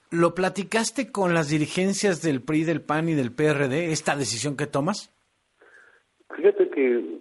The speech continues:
Speaker 2: por varios meses muchos dirigentes partidarios, no necesariamente sus presidentes, muchos de sus cuadros a los que conozco, aunque no forman parte de ningún partido, eh, me dijeron también que por qué no me animaba. Eh,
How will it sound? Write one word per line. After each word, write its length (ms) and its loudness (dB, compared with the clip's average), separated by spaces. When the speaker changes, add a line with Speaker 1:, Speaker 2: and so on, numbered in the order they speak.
Speaker 2:
por 160 4
varios 380 4
meses 360 -4
muchos 440 0
dirigentes 500 0
partidarios, 680 2
no 100 -2
necesariamente 480 -2
sus 160 -12
presidentes, 680 0
muchos 280 0
de 100 0
sus 220 -8
cuadros 460 4
a 40 2
los 140 -6
que 140 -6
conozco, 440 -2
aunque 180 0
no 100 0
forman 200 0
parte 240 2
de 60 -4
ningún 180 -4
partido, 560 2
eh, 280 0
me 120 4
dijeron 320 0
también 280 0
que 80 2
por 160 -2
qué 100 -10
no 100 2
me 120 2
animaba. 440 4
Eh, 340 -2